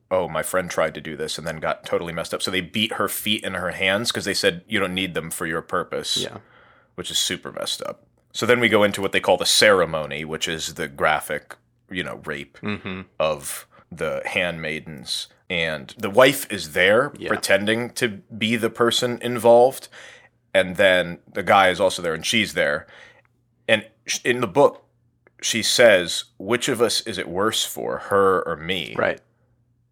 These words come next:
Speaker 1: Referring to the wife.
Speaker 2: Yeah.
Speaker 1: Which is
Speaker 2: Absolutely.
Speaker 1: a crazy thing to think
Speaker 2: Absolutely.
Speaker 1: about in the moment. But that, I don't know if that carries over in the story
Speaker 2: Oh,
Speaker 1: as well.
Speaker 2: one hundred percent. That
Speaker 1: Yeah.
Speaker 2: whole, that whole scene,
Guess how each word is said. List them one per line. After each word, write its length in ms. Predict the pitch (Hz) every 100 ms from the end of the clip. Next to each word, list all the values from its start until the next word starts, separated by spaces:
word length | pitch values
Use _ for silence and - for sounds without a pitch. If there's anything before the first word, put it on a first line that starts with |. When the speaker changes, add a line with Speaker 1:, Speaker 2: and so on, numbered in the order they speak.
| -
Speaker 1:
Referring 440 | 95 - 95 87 -
to 100 | 78
the 100 | 71
wife. 360 | 85 73 -
Speaker 2:
Yeah. 180 | 110 147 _ _ _ -
Speaker 1:
Which 120 | 101
is 120 | 127
Speaker 2:
Absolutely. 240 | 196 151 147
Speaker 1:
a 20 |
crazy 160 | 143 117
thing 220 | 120 104
to 60 | 87
think 140 | 151
Speaker 2:
Absolutely. 280 | - 151 156
Speaker 1:
about 120 | 107
in 60 | 90
the 60 |
moment. 400 | 92 123 80 -
But 220 | 101 - 113
that, 340 | 143 165 -
I 80 | 101
don't 80 | 104
know 80 | 101
if 100 | -
that 220 | 101 -
carries 340 | - 87 78 90
over 260 | 85 87
in 120 | 82
the 80 | 82
story 400 | - - 87 78 165
Speaker 2:
Oh, 80 |
Speaker 1:
as 60 | 113
well. 40 |
Speaker 2:
one 100 | 143
hundred 200 | 135 139 117
percent. 380 | 113 127 110 123
That 120 | 156
Speaker 1:
Yeah. 60 |
Speaker 2:
whole, 200 | 202 156
that 200 | - 147
whole 160 | 170 180
scene, 520 | - 156 135 95 85